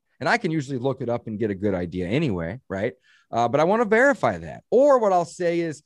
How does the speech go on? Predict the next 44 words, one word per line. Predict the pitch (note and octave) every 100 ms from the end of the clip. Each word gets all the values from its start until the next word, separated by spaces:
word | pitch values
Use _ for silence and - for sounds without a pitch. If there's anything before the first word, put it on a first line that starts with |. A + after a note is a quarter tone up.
| _ _
"Yeah, | G#3 A#3 F3
it |
looks | G3+ A3 G#3+
like, | G3 -
you |
know, | G3 F#3
according | D3 - F#3+ F3+ E3+
to | E3+
my, | D#3+ D3+ D3 -
my | C#3
analysis | D#3 E3+ D#3+ D3 E3+
online, | D#3 D3+ E3+ F3
that | C3 C3
you've | A#2+ D3
owned | F3+ F3+
this | D3 -
property | D3+ C3+ - B2 -
for | A#2
fifteen | C#3 C3+ C3+ A#2+
or |
twenty | G#2 B2 A#2
years. | A2 C#3 - _ _ _
So | D#3+
you | G3
probably | - G3+ A3+ G3 G3+
owe | - D#3+ E3
very | E3+ F#3+
little." | F3+ G3 - F2+ - _ _ _ _ _ -
And, | D3+ D3
and | D3+
that's | F3 F#3
another | F3+ F3+
way | F3 F#3
of | E3
asking. | F#3 A#3 - A#2
And | C#3
they'll | E3
say, | - F3
"Yeah, | G#3
I | D3
only | D3+ E3+ E3+
owe | F3
sixty-two | - F3 - F3 F#3+
thousand." | F#3+ F3+ G#3+ D#3